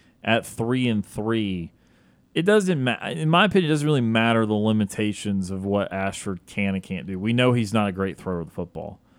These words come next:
That's, that, that was clear last year, and there's nothing this year. I think he's at fifty percent through the sample size he has. There's nothing this year that suggests all of a sudden he's become a markedly different or better passer.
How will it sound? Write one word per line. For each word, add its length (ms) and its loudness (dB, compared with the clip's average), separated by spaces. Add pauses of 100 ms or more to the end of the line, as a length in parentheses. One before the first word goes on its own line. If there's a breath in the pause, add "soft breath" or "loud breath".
(140 soft breath)
That's, 220 2 (180)
that, 260 2
that 180 4
was 320 -6
clear 380 4
last 420 2
year, 380 -8
and 420 0 (120)
there's 260 -2
nothing 640 2
this 400 0
year. 300 0
I 140 -14
think 140 -4
he's 160 -4
at 80 -2
fifty 380 -4
percent 440 -4
through 140 -6
the 120 -6
sample 360 -6
size 300 -2
he 100 -4
has. 260 -8 (360 loud breath)
There's 80 -10
nothing 320 4
this 340 2
year 220 2
that 120 -2
suggests 460 -2
all 160 2
of 60 -4
a 20 -8
sudden 240 -4
he's 280 -4
become 520 -2 (540 soft breath)
a 100 0
markedly 720 2
different 500 -4
or 140 -6
better 320 -4
passer. 560 -12